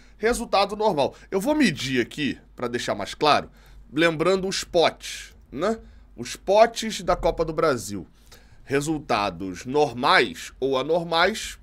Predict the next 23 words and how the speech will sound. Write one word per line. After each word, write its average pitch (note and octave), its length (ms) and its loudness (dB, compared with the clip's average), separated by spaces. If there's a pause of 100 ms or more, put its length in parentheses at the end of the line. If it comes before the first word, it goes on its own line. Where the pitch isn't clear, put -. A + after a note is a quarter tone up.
(120)
eu G3 80 -6
vou F#3+ 180 -4
avaliando. F#3 560 -2 (360)
Mas, F3+ 280 0
pô, D#3 320 0 (340)
o B3 120 -4
que D4 140 -2
se B3 220 -4
espera C3 480 0
de A2+ 100 -8
um A#2+ 100 -6
time G2+ 340 -12
do F2+ 120 -12
pote D3 480 -2
um C#3+ 300 -6 (380)
é F#4 80 -8
que - 120 -6
esse G3+ 200 -4
time G3+ 340 -4
ganhe, G#3+ 560 4 (420)
né? C3+ 240 -4 (300)
Se - 160 -6
classifique. D#3+ 720 -4